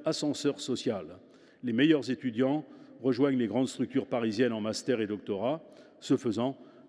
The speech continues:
Louis Vogel tisse des liens étroits avec la municipalité et après la fin de son mandat de président en mars deux mille quatorze,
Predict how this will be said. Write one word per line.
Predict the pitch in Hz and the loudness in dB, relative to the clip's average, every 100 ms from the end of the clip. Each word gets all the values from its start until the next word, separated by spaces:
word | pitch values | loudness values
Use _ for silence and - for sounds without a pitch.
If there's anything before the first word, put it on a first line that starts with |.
| 117 | 2
Louis | 135 | 2
Vogel | 123 113 123 135 123 | 4 2 2 2 0
tisse | - 135 - 113 | 0 0 0 -2
des | 117 | -2
liens | 117 123 - | 0 -2 0
étroits | 147 - 131 139 - - - - | 0 2 2 2 -6 -20 -20 -12
avec | 120 120 120 | -2 -2 0
la | |
municipalité | 110 135 - 117 113 98 - 123 151 - - - - _ - | -2 -4 -4 -4 -4 -4 -2 -2 -2 -8 -20 -20 -20 _ 2
et | 156 | 4
après | 139 - 139 | 2 0 0
la | 117 | 0
fin | - 139 | 0 -2
de | 113 | 0
son | 101 123 | -2 -2
mandat | 110 123 123 | 0 0 0
de | |
président | - 127 113 123 123 98 - - - | -2 -4 -2 0 0 -2 -12 -20 -14
en | 107 | -6
mars | 107 135 104 | -2 -2 -2
deux | 139 | -2
mille | 156 135 | -2 -2
quatorze, | 131 113 113 123 147 143 | -4 -2 0 0 -2 -8